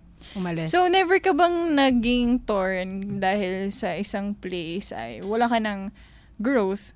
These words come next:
Speaker 2: pero ang lakas ng attachment mo?
Speaker 1: Mm, parang wala nam-, wala pa. Kayo
Speaker 2: Mm.
Speaker 1: ba? Meron kayo? Ako,
Speaker 2: Oh.
Speaker 1: parang wala akong naisip eh.
Speaker 2: <laughs> Um,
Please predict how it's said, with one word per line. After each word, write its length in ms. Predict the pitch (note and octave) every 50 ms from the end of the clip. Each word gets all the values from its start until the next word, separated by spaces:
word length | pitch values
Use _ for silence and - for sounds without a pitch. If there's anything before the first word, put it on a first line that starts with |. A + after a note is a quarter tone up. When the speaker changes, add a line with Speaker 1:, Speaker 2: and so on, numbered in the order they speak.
| - -
Speaker 2:
pero 220 | - A#3+ A#3 A3+
ang 240 | - - A3+ A3+ A3
lakas 320 | G#3+ A3 G#3+ G#3+ G#3+ -
ng 80 | - G#3+
attachment 560 | D3 F#3+ F#3+ E3+ D3+ D#3 - - F#3 F3 G3 -
mo? 220 | - - G#3+ - - - - - - - - - - - - - - - - - - - - - - _ - -
Speaker 1:
Mm, 880 | F#4+ D4+ D4+ D#4+ E4 E4 E4 E4+ E4 E4 E4 E4+ E4+ E4+ E4+ E4+ D#4+ - - - - - - - - - - - - - - - - - - - - - - - _ -
parang 320 | - C4 C4 C4+ C#4 C4+
wala 440 | B3+ A3+ G#3 F#3+ F#3 F3 F3 E3+ E3+
nam-, 300 | E3 E3+ E3 E3 E3+ F3
wala 300 | G3+ F#3+ A3 A#3 A#3 A3
pa. 320 | G#3+ - F3 D#3+ D#3 D3+ D3 - A3+
Kayo 240 | G#3 G3+ D4+ D#4
Speaker 2:
Mm. 80 | D#4 A3+
Speaker 1:
ba? 80 | A3 G#3
Meron 300 | G3 G3 F#3+ F#3 F#3 F#3
kayo? 380 | F3 F#3 F3 E3 E3 E3+ F#3 G#3
Ako, 120 | A#3 A#3
Speaker 2:
Oh. 100 | D4 - C4+
Speaker 1:
parang 180 | F#4 F#4 C4
wala 120 | C4 C#4+ -
akong 200 | - - D4 C#4+ D4+
naisip 300 | C#4+ B3 - C#4 C4+ C4
eh. 160 | - A3 G3+ F#3
Speaker 2:
<laughs> 40 | B3+
Um, 880 | C4 C4+ C4 C4 B3+ B3+ B3 B3 A#3+ A#3+ A#3+ A#3 A3+ A3+ A3 G3 G3